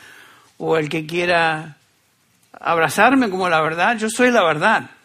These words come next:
Y tomamos a Cristo por lo que es y lo, por lo que Él dijo, ¿verdad? ¿O no lo tomamos? Lo rechazamos.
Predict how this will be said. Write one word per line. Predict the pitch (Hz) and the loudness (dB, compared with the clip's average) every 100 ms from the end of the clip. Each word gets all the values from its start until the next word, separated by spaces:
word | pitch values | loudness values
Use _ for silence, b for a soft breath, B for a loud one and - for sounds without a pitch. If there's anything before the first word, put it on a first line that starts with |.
| _ _ _ _ b b b b b b - | _ _ _ _ b b b b b b -6
Y | 180 175 - b b - | -4 -4 -8 b b -6
tomamos | 175 214 233 190 | -2 0 0 -2
a | 175 | -2
Cristo | 196 214 214 185 | -2 0 0 -2
por | 185 | -2
lo | 170 147 | -2 -2
que | 165 208 | 0 2
es | 226 214 | 0 -2
y | |
lo, | 175 156 | -4 -2
por | 165 160 | -2 -2
lo | 165 | -2
que | 190 | -2
Él | 202 | 0
dijo, | 196 170 165 143 | 0 0 -4 -4
¿verdad? | - 151 165 226 269 | -4 -2 2 2 0
¿O | 170 | -2
no | 190 | -2
lo | 196 165 | -2 -2
tomamos? | 175 214 - - - _ _ _ _ _ _ _ | -2 -2 -4 -12 -20 _ _ _ _ _ _ _
Lo | 151 | -6
rechazamos. | 160 156 156 196 214 117 - | -4 -4 -4 -4 -4 -6 -16